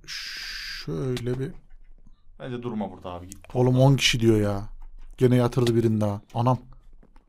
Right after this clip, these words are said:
Speaker 1: Dokuz dedi Deniz.
Speaker 2: Vallahi. Dikkat et abi.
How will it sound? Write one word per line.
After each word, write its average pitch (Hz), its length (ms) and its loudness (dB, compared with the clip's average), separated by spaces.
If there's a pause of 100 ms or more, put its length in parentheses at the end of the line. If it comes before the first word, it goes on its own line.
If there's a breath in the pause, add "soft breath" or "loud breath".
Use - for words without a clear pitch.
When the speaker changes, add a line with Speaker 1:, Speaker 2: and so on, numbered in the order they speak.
(180)
Speaker 1:
Dokuz 143 300 0
dedi 135 220 4
Deniz. 139 380 4 (240)
Speaker 2:
Vallahi. 104 520 -4 (2000)
Dikkat - 360 -14
et 95 100 -12
abi. 95 300 -10